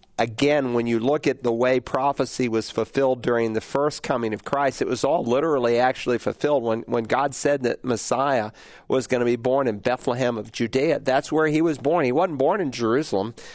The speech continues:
which, by the way, the Book of Mormon teaches. No, he was born in Bethlehem, just as the prophets had predicted. And so, again, when you literally interpret Scripture, it's clear.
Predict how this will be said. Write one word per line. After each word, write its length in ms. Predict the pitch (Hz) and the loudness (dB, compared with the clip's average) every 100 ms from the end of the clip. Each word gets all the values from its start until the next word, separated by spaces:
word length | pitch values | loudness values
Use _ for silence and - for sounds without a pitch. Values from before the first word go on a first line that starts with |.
| - - | -12 -4
which, 180 | 120 | -2
by 180 | - 120 | 0 0
the 120 | 117 | 2
way, 160 | 123 127 | 2 2
the 100 | 113 | 0
Book 160 | 117 113 | -2 -2
of 100 | 98 | -2
Mormon 380 | 113 151 120 | 0 2 -2
teaches. 560 | 95 117 101 113 147 - - - - - | -2 -4 -2 -2 -4 -8 -18 -20 -12 -2
No, 120 | 220 | 2
he 160 | 170 165 | 2 2
was 160 | 143 | 0
born 360 | 95 120 151 156 | 0 0 2 0
in 100 | 143 | 0
Bethlehem, 720 | 131 147 - 151 - 92 - - - - - - | 0 -2 -2 -4 -2 -4 -6 -18 -20 -20 -20 -4
just 300 | 131 143 147 | -2 0 0
as 140 | 135 | 0
the 100 | 135 | -2
prophets 560 | - 131 135 - 139 - | 0 0 0 0 -2 -2
had 180 | 139 - | -4 -2
predicted. 560 | 143 156 - - - _ _ _ _ _ _ _ _ _ _ - | 0 0 -2 -4 -6 _ _ _ _ _ _ _ _ _ _ -4
And 160 | 120 | -4
so, 560 | - 147 139 135 131 - _ _ _ _ | -2 2 2 2 0 -4 _ _ _ _
again, 580 | 123 117 - 151 160 156 | -6 -6 -2 2 2 2
when 140 | 135 123 | 0 2
you 160 | 120 | 0
literally 640 | 113 127 156 160 143 131 120 | 2 2 2 2 4 2 2
interpret 520 | 113 139 131 117 113 | 0 -2 0 -4 -4
Scripture, 680 | - - 175 - - 104 127 - - _ _ | -8 -2 -2 -2 -2 -2 -4 -14 -20 _ _
it's 240 | 127 131 - | 0 0 -2
clear. 640 | - 185 196 185 - - | -4 0 2 2 0 -4